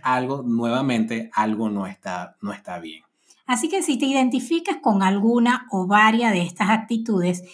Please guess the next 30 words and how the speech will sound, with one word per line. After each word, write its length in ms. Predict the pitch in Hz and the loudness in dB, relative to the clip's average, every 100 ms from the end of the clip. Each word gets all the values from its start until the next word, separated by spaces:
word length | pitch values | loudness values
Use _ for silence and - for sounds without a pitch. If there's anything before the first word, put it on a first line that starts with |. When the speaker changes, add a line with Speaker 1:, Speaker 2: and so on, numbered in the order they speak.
| - - | -8 6
Speaker 2:
entonces 560 | 226 226 285 311 262 | 8 8 6 4 4
debes 240 | 226 240 233 | 4 4 2
reconocer 680 | 220 185 180 180 220 202 | 0 0 2 2 2 0
que 140 | 202 185 | 0 -2
posiblemente 1000 | 185 175 - 302 302 294 285 226 196 185 | 0 0 2 2 4 4 6 4 2 0
tu 160 | 196 196 | -2 2
balanza 680 | 185 202 254 262 - 190 196 - | 2 4 2 2 0 -4 -4 -12
está 240 | - 208 | -2 0
inclinada 760 | 214 220 190 196 269 269 214 | 0 0 2 4 4 4 4
hacia 240 | 202 - 180 | 2 0 -2
los 140 | 160 | -4
pensamientos 680 | - 175 180 165 170 202 196 | -6 -4 -4 -4 -4 0 2
negativos 680 | 190 180 175 247 202 123 117 | 2 0 -2 0 0 2 0
Speaker 1:
Ujú. 80 | 208 175 - | -2 -8 2
Speaker 2:
y 100 | 226 | 4
que 140 | 233 | 6
debes 240 | 240 285 285 | 4 4 4
de 100 | 233 | 2
tomar 320 | 208 190 202 | 2 4 4
acción, 760 | 202 - - 247 240 165 147 - _ _ | 2 0 -4 -2 0 0 -4 -14 _ _
porque 460 | 214 202 202 208 - | 0 0 0 -6 -2
esto 480 | 302 349 - 190 185 | 0 0 -4 -8 -4
no 320 | 185 208 233 | 4 4 6
va 220 | 233 233 226 | 6 6 6
a 100 | 226 | 4
permitir 760 | 190 175 180 180 - 311 247 | 0 0 0 -2 0 0 0
que 140 | 220 208 | -2 -2
tu 80 | 185 | 0
matrimonio 840 | 175 180 175 180 226 233 220 226 | 0 -2 0 2 6 8 8 6
florezca 840 | 226 214 208 277 254 - 185 190 | 2 2 2 2 0 -4 -4 -4